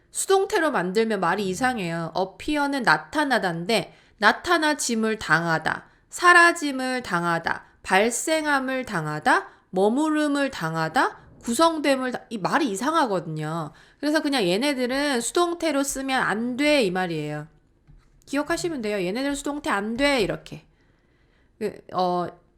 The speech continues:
자주는 안 나오는데 예전에는 수능에 많이 나왔는데 요즘 잘 안 나오거든요. 그 problem occur, 이거는 맞는데 예를 들어서 뭐 are occurred, 뭐 이렇게 쓰면 안 된다는 거죠. 틀렸다고요. 그죠? 문제가 생겼다, 이렇게.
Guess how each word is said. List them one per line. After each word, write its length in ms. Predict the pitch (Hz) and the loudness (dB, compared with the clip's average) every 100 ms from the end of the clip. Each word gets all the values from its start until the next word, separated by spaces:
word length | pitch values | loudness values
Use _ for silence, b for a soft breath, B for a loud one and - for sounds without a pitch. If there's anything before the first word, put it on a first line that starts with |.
| _ _ _ - | _ _ _ -12
자주는 420 | - 220 330 349 | 2 4 4 2
안 160 | 208 202 | 2 2
나오는데 300 | 208 202 180 | 0 2 2
예전에는 440 | 175 285 339 311 | 4 4 2 0
수능에 300 | 294 277 262 | -4 -6 -2
많이 240 | 208 160 | 0 0
나왔는데 460 | 190 190 185 175 165 | 0 0 0 -2 -4
요즘 240 | 175 294 | -4 -4
잘 180 | 269 220 | -6 -4
안 160 | 160 160 | -4 -2
나오거든요. 880 | 220 220 175 165 151 151 160 160 143 b b b b _ | 0 0 -2 -6 -6 -4 -4 -6 -8 b b b b _
그 140 | - - | -14 0
problem 500 | 320 320 320 311 214 | 6 6 6 2 4
occur, 460 | 226 233 208 - - | 2 2 0 -2 -6
이거는 380 | - 233 330 311 | -6 2 2 4
맞는데 480 | 220 170 180 185 202 | 0 0 -2 -2 0
예를 160 | 165 180 | 0 0
들어서 240 | 190 190 | -2 -4
뭐 400 | 175 143 - - _ - | -4 -6 -8 -12 _ 8
are 360 | 190 208 220 180 | 10 12 10 8
occurred, 800 | 175 175 - 185 165 156 - - - - - - | 4 0 -4 -2 -2 -4 -10 -14 -18 -20 -20 -8
뭐 140 | 180 | -4
이렇게 240 | 170 190 | -2 -4
쓰면 260 | 226 254 214 | -6 -4 -2
안 140 | 156 | -2
된다는 400 | 175 220 185 156 | -2 -2 -2 -4
거죠. 420 | 143 143 147 156 160 - - _ _ _ _ - - - - - - | -8 -8 -10 -10 -14 -20 -20 _ _ _ _ -18 -18 -18 -18 -18 -14
틀렸다고요. 580 | - 320 311 - - - - _ _ | -6 -4 -4 -6 -8 -14 -20 _ _
그죠? 240 | - - b b b _ | -12 -10 b b b _
문제가 480 | 220 277 339 330 294 | -4 0 2 2 0
생겼다, 640 | 330 320 311 - 302 220 | 0 -2 -2 4 4 4
이렇게. 400 | 165 165 - | 0 -6 -12